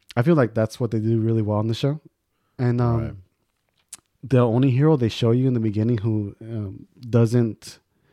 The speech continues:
Speaker 1: uh, sh-, uh, doesn't show that trait at the beginning, at least, is Homelander. He's the
Speaker 2: That's like the
Speaker 1: Superman of the
Speaker 2: Superman
Speaker 1: world.
Speaker 2: equivalent,
Speaker 1: Mm-hmm.
Speaker 2: yeah.
Speaker 1: He's exact-, that's exactly who he is. So you see, um, let's, let's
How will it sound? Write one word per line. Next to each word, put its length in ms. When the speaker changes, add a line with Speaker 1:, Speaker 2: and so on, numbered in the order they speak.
Speaker 1:
uh, 500
sh-, 260
uh, 320
doesn't 260
show 220
that 140
trait 340
at 120
the 60
beginning, 360
at 80
least, 300
is 180
Homelander. 480
He's 220
the 60
Speaker 2:
That's 120
like 60
the 60
Speaker 1:
Superman 240
of 60
the 60
Speaker 2:
Superman 260
Speaker 1:
world. 60
Speaker 2:
equivalent, 480
Speaker 1:
Mm-hmm. 220
Speaker 2:
yeah. 60
Speaker 1:
He's 180
exact-, 440
that's 220
exactly 280
who 120
he 80
is. 200
So 440
you 200
see, 500
um, 540
let's, 340
let's 360